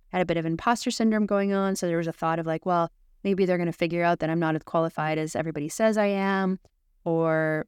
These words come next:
uh, maybe they're gonna hire somebody else. They're gonna hire internally instead of externally. And so he would go into these interviews, both sort of feeling a little bit hopeful, but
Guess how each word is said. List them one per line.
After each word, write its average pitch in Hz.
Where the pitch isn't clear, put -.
uh, 165
maybe 170
they're 160
gonna 156
hire 151
somebody 156
else. 202
They're 156
gonna 156
hire 143
internally 214
instead 170
of 160
externally. 196
And 220
so 226
he 220
would 214
go 277
into 220
these 196
interviews, 175
both 226
sort 302
of 381
feeling 311
a 233
little 202
bit 202
hopeful, 240
but 233